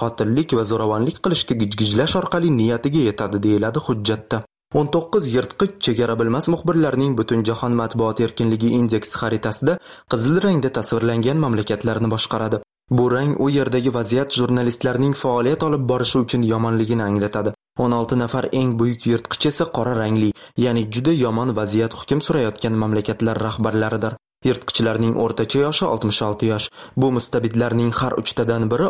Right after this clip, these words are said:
Osiyo Tinch okeani mintaqasidan. Rossiyada so'z va matbuot erkinligining cheklanishi Sovet Ittifoqi parchalanganidan beri eng yuqori nuqtaga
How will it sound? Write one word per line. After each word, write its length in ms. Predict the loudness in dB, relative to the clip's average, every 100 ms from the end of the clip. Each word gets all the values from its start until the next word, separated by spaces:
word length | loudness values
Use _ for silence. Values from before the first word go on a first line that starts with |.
| 0
Osiyo 320 | -2 2 2 2
Tinch 260 | -2 -2 0 -2
okeani 320 | -2 -2 0
mintaqasidan. 680 | -2 -2 -4 -2 0 -2 -2 -8 _ _ -2 0
Rossiyada 480 | 0 2 2 2 0
so'z 380 | 0 0 0 0
va 60 | -2
matbuot 380 | -2 0 0 0
erkinligining 540 | 0 0 0 2 0 0 -2
cheklanishi 580 | -2 -2 0 0 0 0
Sovet 280 | 0 0 0 -2
Ittifoqi 440 | -4 -4 -4 -2
parchalanganidan 840 | -4 0 0 0 0 0 0 -2 0
beri 240 | 2 0 0
eng 120 | 0 0 0
yuqori 300 | -2 -2 -2
nuqtaga 300 | -2 -2 2